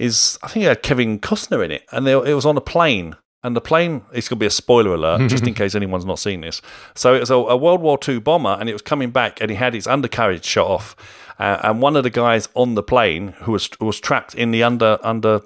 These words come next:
Speaker 1: under the plane gun turret thing, uh, uh, down there. And as they were gonna have to crash land the plane, and it would mean it would kill him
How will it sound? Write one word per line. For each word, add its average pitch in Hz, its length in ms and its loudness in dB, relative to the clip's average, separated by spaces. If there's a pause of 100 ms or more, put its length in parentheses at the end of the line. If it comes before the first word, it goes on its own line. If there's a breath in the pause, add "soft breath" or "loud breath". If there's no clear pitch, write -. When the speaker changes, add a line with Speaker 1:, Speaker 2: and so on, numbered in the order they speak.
(120)
Speaker 1:
under 110 220 -2
the 104 60 -4
plane 104 360 0 (140)
gun 110 480 0
turret 95 340 2 (220)
thing, 90 380 -2 (460 loud breath)
uh, - 380 0
uh, - 60 -16 (140)
down 104 280 2
there. 117 280 4 (240 loud breath)
And 104 360 0
as 139 260 0 (260)
they 131 140 4
were 127 100 6
gonna 131 180 2
have 123 180 -4
to - 80 -6
crash - 360 -2
land 117 220 0
the 92 60 -12
plane, 120 460 0
and 107 140 0
it 101 80 -2
would 104 120 -2
mean 110 380 0
it 98 100 -2
would - 120 -2
kill 147 180 2
him 85 160 -2